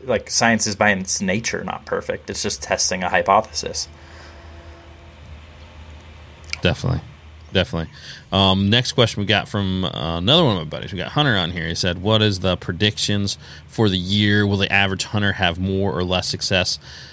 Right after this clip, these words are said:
Speaker 2: successful hunts this year based on the numbers? Do the numbers lead to hunters being successful or more a metric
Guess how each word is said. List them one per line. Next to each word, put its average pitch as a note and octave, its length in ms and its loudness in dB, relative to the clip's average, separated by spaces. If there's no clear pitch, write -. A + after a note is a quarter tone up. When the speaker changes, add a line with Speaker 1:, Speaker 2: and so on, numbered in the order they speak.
Speaker 2:
successful A2+ 440 2
hunts C3 340 0
this - 200 0
year G#2 160 2
based G2+ 420 0
on G2 440 0
the F#2+ 120 -2
numbers? F#2 480 2
Do G#2 140 0
the F#2+ 80 2
numbers F#2+ 340 0
lead F#2 220 0
to F2 80 -2
hunters F#2+ 320 2
being F2+ 240 -2
successful - 640 0
or F#2 220 2
more F#2 320 2
a - 80 2
metric F#2 380 2